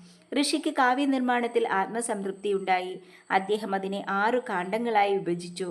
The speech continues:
അതിൽ അഞ്ഞൂറ് അധ്യായങ്ങളുണ്ടായിരുന്നു.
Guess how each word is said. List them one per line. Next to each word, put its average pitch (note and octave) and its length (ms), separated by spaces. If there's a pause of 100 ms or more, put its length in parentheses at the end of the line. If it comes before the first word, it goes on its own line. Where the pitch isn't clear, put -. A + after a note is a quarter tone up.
(200)
അതിൽ F#3 260 (100)
അഞ്ഞൂറ് A3 420
അധ്യായങ്ങളുണ്ടായിരുന്നു. F#3+ 1200